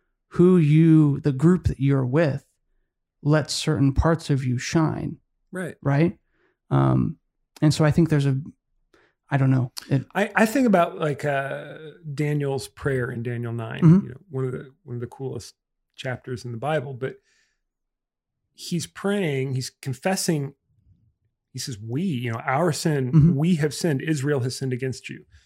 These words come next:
Speaker 2: And I wonder, it's like, well, which of those sins of idolatry is Daniel guilty of?
Speaker 1: Mm-hmm.
Speaker 2: You know, wh-, which of the sins of Israel, of, of not taking care of the poor or not, you know, worshiping God alone, which, which of those sins was he personally guilty of?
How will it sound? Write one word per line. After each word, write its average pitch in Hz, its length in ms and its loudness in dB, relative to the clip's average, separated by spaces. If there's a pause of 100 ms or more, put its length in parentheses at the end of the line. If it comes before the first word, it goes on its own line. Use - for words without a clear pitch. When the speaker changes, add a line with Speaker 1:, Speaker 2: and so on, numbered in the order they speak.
(240)
Speaker 2:
And 160 80 -2
I 165 60 2
wonder, 185 300 2
it's - 140 -4
like, 131 320 -2 (180)
well, 151 140 -2 (220)
which 220 240 0
of 240 80 -4
those 214 200 2
sins 185 180 2
of 165 60 -4
idolatry 147 540 2
is 120 120 -2
Daniel 127 260 -2
guilty 143 360 -6
of? - 160 -20 (800)
Speaker 1:
Mm-hmm. 165 180 6 (240)
Speaker 2:
You 131 120 -6
know, 117 120 -6
wh-, 151 220 -6
which 175 300 2
of 175 160 2
the 160 80 -2
sins 143 300 -2
of 135 100 -4
Israel, 127 500 -4
of, 123 220 -6 (200)
of 117 320 -6 (220)
not 131 320 -8 (240)
taking 123 200 -6
care 127 180 -4
of 120 60 -6
the 117 60 -10
poor 120 460 -8
or 117 140 -8
not, 117 420 -10 (560)
you 110 100 -16
know, 101 120 -18
worshiping 120 420 -8
God 120 200 -2
alone, 123 160 -8
which, 160 260 -2
which 202 280 0
of 196 100 -2
those 185 180 0
sins 147 220 -4
was 127 140 -8
he 143 80 -6
personally 123 420 -6
guilty 120 320 -14
of? - 100 -16